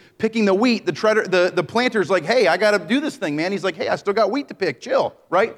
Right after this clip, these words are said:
That's all right there, you can see it. And then the treader, he's, he's squashing the grapes. He's squashing as fast as he can. And they're like, "Hey, we got more grapes." And he's like, "Chill." That's what he's saying. That's what's happening. There's so much fruit.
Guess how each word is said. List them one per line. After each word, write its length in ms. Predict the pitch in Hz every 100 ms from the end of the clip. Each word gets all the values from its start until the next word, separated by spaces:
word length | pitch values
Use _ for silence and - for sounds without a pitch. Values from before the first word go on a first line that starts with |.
| -
That's 160 | 170 170
all 140 | 190
right 180 | 185 180
there, 180 | 165 107
you 100 | 113
can 80 | 127
see 180 | 151
it. 160 | 104 - _ _ _ -
And 80 | 208
then 80 |
the 60 | 214
treader, 460 | 151 220 285 233 170
he's, 280 | 226 160 - _
he's 200 | 202 226
squashing 560 | - - 190 214 240 220
the 60 |
grapes. 540 | 196 226 254 143 - -
He's 180 | 165
squashing 360 | 170 190 208 214
as 120 | 202
fast 240 | 208 214 208
as 40 |
he 60 | 214
can. 220 | 247 262
And 80 | 202
they're 80 |
like, 80 | 202
"Hey, 160 | 180 269
we 100 | 208
got 160 | 214
more 140 | 208 220
grapes." 340 | 202 262 -
And 80 | -
he's 120 | 180
like, 240 | 180 190 -
"Chill." 320 | 233 - 120 _ _ -
That's 140 | -
what 60 | 226
he's 100 | -
saying. 380 | 320 330 98 - _ _
That's 140 | - 208
what's 20 |
happening. 440 | 262 311 190 107 - _
There's 200 | - 214
so 480 | - - - 277 269
much 360 | 254 254 254 -
fruit. 520 | - 214 254 233 -